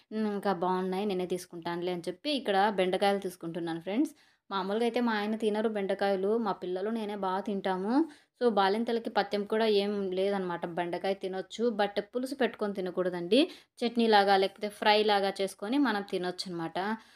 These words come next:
So, రేట్లు అయితే విపరీతంగా పెరిగిపోయినాయి ఫ్రెండ్స్. హాఫ్ కిలో వచ్చేసి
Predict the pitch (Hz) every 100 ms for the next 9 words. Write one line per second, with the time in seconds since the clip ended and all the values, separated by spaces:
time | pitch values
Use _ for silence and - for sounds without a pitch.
0 | _ _ 226 208 185 196 226 233 220 214
1 | 220 196 190 - 196 190 196 208 220 208
2 | 196 196 190 185 180 185 180 - - 190
3 | 208 - 214 214 214 214 202